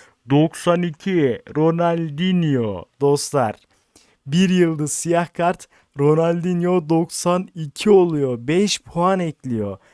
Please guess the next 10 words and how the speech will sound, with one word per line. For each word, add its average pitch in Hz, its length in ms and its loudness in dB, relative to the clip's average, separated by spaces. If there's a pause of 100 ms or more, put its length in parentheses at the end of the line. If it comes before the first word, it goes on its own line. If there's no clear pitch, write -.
(160)
Elli 180 400 0
bin 185 160 0
euroya 117 400 -2
hiçbir 135 420 -6
şey 147 320 -2
değil. 143 300 0 (360)
Buradan 156 580 2
confirm 196 640 2
diyorum 202 400 6 (300)
ve 170 420 4